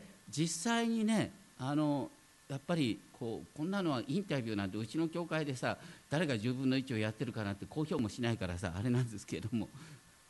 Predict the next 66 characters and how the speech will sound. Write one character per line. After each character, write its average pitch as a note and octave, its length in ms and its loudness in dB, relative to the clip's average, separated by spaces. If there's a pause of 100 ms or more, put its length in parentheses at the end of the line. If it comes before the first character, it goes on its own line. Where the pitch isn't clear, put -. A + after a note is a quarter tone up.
(360)
ね、 C#3 220 0 (880)
な A2 160 0
ん D3+ 40 -2
と G3 100 -4
な G#3 100 0
く G3 120 -4
推 D3 200 -2
測 C#3+ 300 -4
し - 100 -12
て C3+ 160 -2
み B2+ 280 -4
て、 F#2 340 -2
あ G2+ 120 -6
の、 G2 280 -2 (260)
見 A2 140 -4
て C#3 100 -4
る A#2 80 -2
と F#2+ 140 -4
だ A2+ 160 -2
ん D#3 60 -4
だ E3+ 100 -4
ん E3 60 -2
分 D3+ 80 -2
か D3+ 100 -6
っ - 20 -6
て - 120 -10
い - 20 -14
く G2 100 -8
ん - 20 -4
で E2+ 60 -10
す - 120 -18
け E2 100 -12
ど F#2 80 -8
も、 D2+ 80 -10 (540)
結 C#4 220 0
構 F3 120 2
余 D3 260 4
裕 C#4 180 2
の C#4+ 120 8
あ C4 60 2
る A3+ 100 4
生 - 80 -6
き - 60 -18
方 G3+ 260 0
を E3 60 2
し D#3 80 -6
て F3+ 120 -4
る D#3+ 100 0
人 - 160 -6
は A2+ 220 0 (180)
十 C3 140 2
分 C3+ 180 2
の C3 80 4
一 A#2+ 140 -4
献 A2+ 180 0
金 F#2+ 140 -6
を F2+ 40 -4
き - 120 -14
ち C3 100 0
ん G#2 40 2
と - 80 -6
や E2 60 -6
っ D#2+ 40 -10
て - 140 -18
ま C2 120 -16
す。 - 160 -20